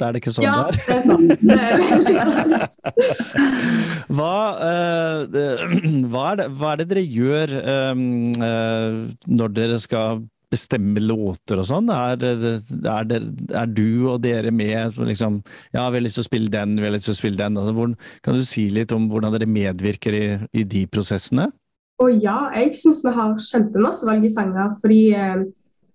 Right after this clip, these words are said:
Speaker 2: Jeg tror det han pleier å gjøre, han gjør et lite, et lite sånn ark der man skal skrive ned sanger som de forskjellige folka vil ha. Og det kan, altså, det kan være hva som helst, fordi vi har, vi har jo alle forskjellige sånn, eh, musikksmaker innenfor, eh, <laughs> i bandet da.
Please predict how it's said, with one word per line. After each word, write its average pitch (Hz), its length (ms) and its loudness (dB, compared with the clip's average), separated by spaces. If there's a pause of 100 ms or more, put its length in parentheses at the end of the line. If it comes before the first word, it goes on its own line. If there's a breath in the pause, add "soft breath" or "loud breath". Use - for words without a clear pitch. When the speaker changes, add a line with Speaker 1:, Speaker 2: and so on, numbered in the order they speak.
(180)
Speaker 2:
Jeg 262 100 2
tror 330 160 6
det 359 100 2
han 359 120 2
pleier 285 180 2
å 254 60 2
gjøre, 302 260 2
han 269 160 -2
gjør 254 220 0
et 269 180 0
lite, 226 300 4
et 262 180 -2
lite 220 180 4
sånn 247 200 2
ark - 400 -10
der 254 160 2
man 247 100 -2
skal 262 160 -2
skrive 214 380 2
ned 220 180 0
sanger 208 460 -2 (240)
som 247 200 4
de 220 140 6
forskjellige 214 560 2
folka 208 300 0
vil 208 100 2
ha. 220 80 0 (640)
Og 233 160 2
det 247 140 4
kan, 247 180 -2
altså, 233 260 -2
det 247 140 2
kan 233 100 -2
være 214 160 -2
hva 220 140 -2
som 220 180 0
helst, 247 380 0
fordi 220 160 4
vi 220 80 4
har, 214 240 0
vi 214 240 2
har 226 140 4
jo - 100 0
alle 214 220 -2
forskjellige 214 440 2
sånn, 202 220 2
eh, 190 180 -2
musikksmaker 214 720 0 (640)
innenfor, 196 640 2
eh, 190 480 0 (640)
<laughs> - 560 2
i 233 80 4
bandet 254 320 4
da. 208 100 0